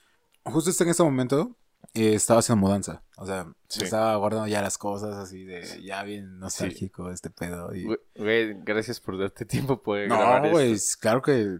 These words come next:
Speaker 1: güey, cada día que pueda y me invites, estaré dispuesto.
Speaker 2: Sí, porque la neta queríamos grabarlo desde que llegaste.
Speaker 1: Sí.
Speaker 2: Pero te dije, "No, güey, guárdame todo lo de Nueva
Speaker 1: Ah,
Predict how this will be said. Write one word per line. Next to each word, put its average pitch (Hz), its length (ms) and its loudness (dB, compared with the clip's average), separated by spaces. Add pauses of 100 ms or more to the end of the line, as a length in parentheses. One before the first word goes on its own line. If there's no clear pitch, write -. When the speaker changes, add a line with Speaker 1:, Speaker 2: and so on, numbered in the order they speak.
(100)
Speaker 1:
güey, 101 380 0
cada 101 340 -4
día 101 220 -4
que 98 140 -8
pueda 104 600 -4
y 92 140 -12
me 92 80 -8
invites, 92 420 -10
estaré 90 360 -18
dispuesto. 87 240 -20
Speaker 2:
Sí, 156 80 0
porque 151 200 2
la 123 140 2
neta 139 400 2
queríamos 131 380 -2
grabarlo 127 440 2
desde 110 220 -4
que 101 120 -16
llegaste. 92 540 -6 (260)
Speaker 1:
Sí. 101 200 -2
Speaker 2:
Pero 101 160 -6
te 107 100 -2
dije, 104 180 -8
"No, 101 220 -8
güey, 98 140 -4
guárdame 120 640 0
todo 123 240 0
lo 117 160 0
de 95 80 -2
Nueva 92 200 -6
Speaker 1:
Ah, 92 40 -4